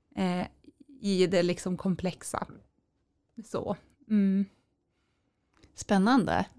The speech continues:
Speaker 1: Ja.
Speaker 2: Ja. Eh, jag tänker att vi måste ju prata matsvinn också.
Speaker 1: Ja.
Speaker 2: Ja, för det är ju ett stort problem och ändå någonting som alla av oss också kan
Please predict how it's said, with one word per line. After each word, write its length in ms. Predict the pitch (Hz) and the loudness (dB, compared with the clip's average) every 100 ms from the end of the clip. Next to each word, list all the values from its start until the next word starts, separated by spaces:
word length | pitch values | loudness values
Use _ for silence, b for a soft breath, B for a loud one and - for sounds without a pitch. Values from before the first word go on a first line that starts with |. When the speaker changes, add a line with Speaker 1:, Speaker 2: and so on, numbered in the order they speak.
| - _ | -20 _
Speaker 1:
Ja. 340 | 190 180 - - _ _ _ _ | -12 -10 -10 -14 _ _ _ _
Speaker 2:
Ja. 240 | 202 214 247 _ B B B B B B B | -4 -4 -6 _ B B B B B B B
Eh, 560 | - 226 226 214 214 214 - _ - | 4 6 8 8 8 6 2 _ 2
jag 160 | 294 | 6
tänker 240 | 320 269 214 | 10 10 8
att 80 | 190 | 6
vi 140 | 190 | 8
måste 260 | 196 190 185 | 8 8 4
ju 60 | |
prata 240 | 180 180 170 | 4 4 6
matsvinn 680 | 175 139 - - 220 143 | 6 4 0 2 2 2
också. 320 | - - - - - _ _ | -2 -6 -6 -6 -10 _ _
Speaker 1:
Ja. 420 | 254 349 202 - - _ _ _ _ | 2 4 6 4 -2 _ _ _ _
Speaker 2:
Ja, 400 | 202 220 165 - | 6 8 8 6
för 140 | - 226 | 4 6
det 160 | 226 | 6
är 260 | - 180 175 | 6 6 8
ju 200 | 160 143 - | 6 4 0
ett 300 | 147 143 - | -4 -4 -10
stort 340 | - 156 - | -4 -4 -4
problem 580 | - 165 147 143 - - | 0 0 2 2 2 0
och 320 | - 175 175 170 - - _ _ - | 0 2 4 4 0 -10 _ _ 0
ändå 360 | 196 185 180 | 4 6 6
någonting 560 | 180 151 151 151 156 151 | 6 6 6 4 2 2
som 520 | - - 156 151 151 160 b b b b b b b b b b _ _ _ _ _ _ - | 0 0 2 2 2 -2 b b b b b b b b b b _ _ _ _ _ _ 4
alla 280 | 262 214 196 | 8 10 10
av 180 | 156 | 8
oss 160 | 151 160 | 6 4
också 220 | 160 - | 2 2
kan 260 | 151 160 | 4 4